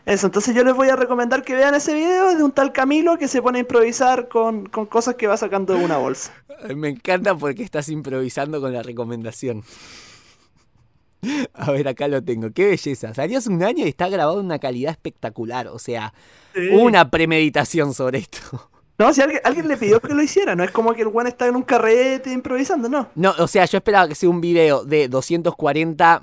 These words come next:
Speaker 2: P de resolución en un bar de Venezuela a las tres de la mañana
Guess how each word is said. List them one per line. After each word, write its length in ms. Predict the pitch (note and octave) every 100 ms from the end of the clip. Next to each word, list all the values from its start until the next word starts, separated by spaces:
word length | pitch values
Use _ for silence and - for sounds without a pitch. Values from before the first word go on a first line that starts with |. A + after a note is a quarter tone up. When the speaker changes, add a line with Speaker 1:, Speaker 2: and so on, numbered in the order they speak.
| -
Speaker 2:
P 300 | D#3 D#3+ G2
de 220 | C3 B2+
resolución 920 | A2 A#2 - C3+ C3+ - G3 A3 B3 - _
en 260 | C#3 D#3+ -
un 320 | D#3 D#3 D3+
bar 500 | - C3+ F3+ F#3+ G#3 C4 - _ _ _ _
de 380 | B2 A2+ G#2+ G#2 - _ _ _
Venezuela 840 | - C#3+ A2 A#2 E3 F#3 F3+ G3+ C#4 _ _ _ _ _ _ _ _ _ _ _ -
a 100 | A2
las 280 | G2+ G#2 - _
tres 200 | C#3 D#3
de 60 | D3+
la 120 | C#3+
mañana 560 | D3 E3+ F3 F3+ A3+